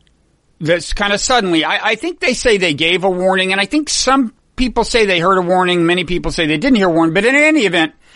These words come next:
it's kind of, you know, it's just sudden. They start moving in. The cops are gonna clear it.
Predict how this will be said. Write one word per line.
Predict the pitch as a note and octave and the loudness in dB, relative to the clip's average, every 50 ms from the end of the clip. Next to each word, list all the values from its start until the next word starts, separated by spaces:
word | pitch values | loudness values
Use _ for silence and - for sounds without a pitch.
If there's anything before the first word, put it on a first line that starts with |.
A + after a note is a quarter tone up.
| - - - _ _ - | -20 -20 -20 _ _ -8
it's | F3+ E3+ - | -6 -6 -6
kind | - - A#3+ C4 C4+ B3+ | -4 -2 -2 0 0 0
of, | A#3 F#3 E3 D3 - - | -2 -4 -6 -10 -14 -10
you | - G3 | -6 -2
know, | F#3+ E3 D3+ | 0 0 0
it's | D#3 - - | 0 0 -2
just | - F3 - - | -4 -4 -4 -2
sudden. | - B3+ C4 B3 G#3 F3 D#3+ D#3+ D3+ - - - _ _ _ - | 0 0 0 0 0 0 -2 -4 -6 -10 -16 -20 _ _ _ -4
They | D#3+ E3 | -2 -2
start | D3 - - - - A#3+ B3+ C4+ B3+ C4+ - | -2 -2 -2 0 0 2 2 2 0 -2 -6
moving | G3 F#3+ G3+ G#3+ A3 G#3+ G#3+ G#3+ F#3+ | -6 -2 0 0 0 2 0 0 0
in. | D#3+ C#3 C3+ C3+ C3+ | 0 0 0 2 0
The | D3 D3 | 0 -2
cops | - F3 F#3 F#3+ - - - - | -2 -4 -4 -4 -4 -6 -8 -8
are | F3 D#3+ D#3 | -6 -6 -6
gonna | D3 B2+ E3+ G3 A3 C4+ C4+ | -4 -2 -2 0 0 -2 -4
clear | C4+ - G3 E3 C#3+ C3 | -6 -6 -4 -2 0 0
it. | C3+ D3 - | 0 -2 -4